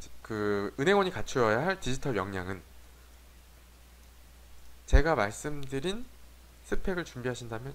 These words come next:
이런 거 굉장히 쉽게 쓰실 수 있고 그리고 여기서 차별화가 많이 되겠죠. 네. 그렇다면, 네, 에이에프피케이를 쓴,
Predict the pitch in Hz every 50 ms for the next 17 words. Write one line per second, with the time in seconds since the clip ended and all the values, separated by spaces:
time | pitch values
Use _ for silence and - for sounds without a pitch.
0 | - - 120 131 139 131 123 - - 113 120 131 139 139 143 165 190 214 - -
1 | - - - - - - - - - - - - - - - - - - - -
2 | - 208 196 - 208 208 - 208 202 - 156 117 - - - - - 240 240 -
3 | - - - - 123 127 131 135 107 101 110 131 151 - - - - - 254 240
4 | 233 226 202 101 101 120 147 - - 110 101 - - - 165 143 - - - -
5 | - - - - - - - - - 95 - - - - - - - - - -
6 | - - 123 135 135 - - 143 175 202 208 - - - - - - - - -
7 | - - - - - - - - - - - - - - - 127 180 208 240 233
8 | - 233 214 - 214 - - - - 202 196 190 180 175 165 - - - -